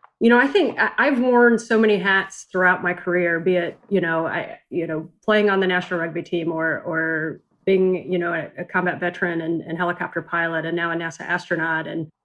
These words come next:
um, and, and lots of other little roles throughout my life as a, as a coach and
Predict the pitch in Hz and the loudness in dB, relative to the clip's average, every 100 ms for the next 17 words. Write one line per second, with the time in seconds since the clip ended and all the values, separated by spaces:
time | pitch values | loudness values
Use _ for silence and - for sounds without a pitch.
0 | _ _ _ - 185 165 165 160 - 185 | _ _ _ -2 0 2 0 -2 -2 -2
1 | - 214 247 240 190 190 190 175 175 180 | 2 2 2 2 2 2 4 2 4 4
2 | 175 175 185 170 170 165 170 165 165 - | 2 0 -2 -2 -2 -2 -2 -2 -4 -8
3 | 160 160 104 156 160 160 208 185 180 - | -10 -8 -8 -8 -10 0 2 2 0 -6
4 | 165 165 | -6 -6